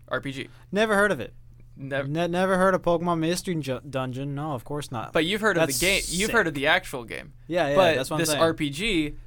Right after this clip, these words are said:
Speaker 1: allows you to play Mystery Dungeon. Well, it's a, it's a mod of an already existing R P G. There's a R P G called Poke Roll,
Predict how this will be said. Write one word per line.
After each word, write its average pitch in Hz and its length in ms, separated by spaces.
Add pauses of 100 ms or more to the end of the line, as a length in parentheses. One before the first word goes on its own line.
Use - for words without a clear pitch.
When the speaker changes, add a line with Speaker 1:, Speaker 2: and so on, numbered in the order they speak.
(140)
Speaker 1:
allows 147 320
you 147 60
to 139 80
play 208 300
Mystery 185 460
Dungeon. 127 520 (240)
Well, 175 220 (120)
it's 156 180
a, - 180 (200)
it's 151 140
a 147 60
mod 147 520 (160)
of 131 400
an 139 100
already 139 320
existing 123 420
R 110 100
P 120 120
G. 117 160
There's 120 180
a 117 260 (320)
R 135 80
P 139 100
G 131 160
called 120 220
Poke 131 200
Roll, 127 400